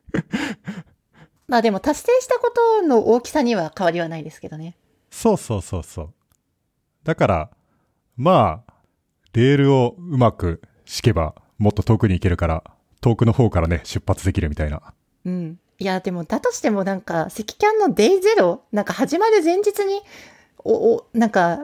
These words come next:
Speaker 1: セルフホストできたっていう人がいたのは、さすがにびっくりしましたけどね。
Speaker 2: <laughs>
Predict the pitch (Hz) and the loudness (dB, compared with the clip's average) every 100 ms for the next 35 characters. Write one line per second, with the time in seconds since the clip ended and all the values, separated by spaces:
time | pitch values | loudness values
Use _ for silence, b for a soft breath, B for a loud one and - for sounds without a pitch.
0 | 294 226 208 214 214 180 170 180 - 156 | -2 2 2 0 -2 0 0 0 0 0
1 | - 160 165 - 175 165 180 165 151 - | -2 -4 -4 -2 -2 0 0 -2 -4 -6
2 | 175 220 262 247 - 247 214 175 185 175 | 0 2 2 0 2 2 2 0 0 -2
3 | 160 156 156 160 | -2 -6 -6 -8